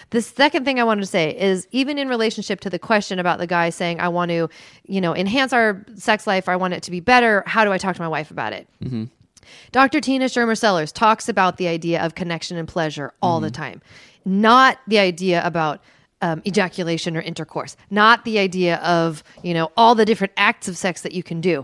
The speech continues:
Speaker 2: Mm-hmm.
Speaker 1: The idea of connection and pleasure. Nothing else,
Speaker 2: Mm-hmm.
Speaker 1: right? So if you even wanted to start your list of how, like your list we talked about, like, um, things you wanna try,
Speaker 2: Mm-hmm.
Speaker 1: maybe we scratch that.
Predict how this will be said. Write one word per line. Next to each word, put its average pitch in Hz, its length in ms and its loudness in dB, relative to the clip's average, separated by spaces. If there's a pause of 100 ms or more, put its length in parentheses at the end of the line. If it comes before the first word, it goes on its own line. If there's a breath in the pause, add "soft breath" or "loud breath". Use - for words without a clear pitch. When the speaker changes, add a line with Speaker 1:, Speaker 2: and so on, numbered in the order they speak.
(160 soft breath)
Speaker 2:
Mm-hmm. 127 120 -6
Speaker 1:
The 226 180 -2
idea 214 480 0
of 185 240 0 (160)
connection 208 840 -2 (320 soft breath)
and 202 160 -2
pleasure. 175 520 -2 (500)
Nothing 262 440 0
else, - 300 -8
Speaker 2:
Mm-hmm. 127 220 -4
Speaker 1:
right? 208 300 0 (140 soft breath)
So 233 360 2 (140)
if 226 160 0
you 262 340 2
even 285 220 2
wanted 233 260 0
to 208 100 -6
start 190 300 0
your 185 160 -2
list 185 300 0
of 170 140 -2
how, 165 480 0 (300 soft breath)
like 190 160 -2
your 196 100 2
list 185 260 0
we 180 60 0
talked 180 260 -2
about, 170 220 0
like, 165 220 -4 (340 soft breath)
um, 170 320 -4
things 214 300 0
you 202 80 0
wanna 175 180 0
try, 175 560 2
Speaker 2:
Mm-hmm. 131 180 -4
Speaker 1:
maybe 339 260 4
we 277 200 2
scratch 202 420 2
that. - 220 -6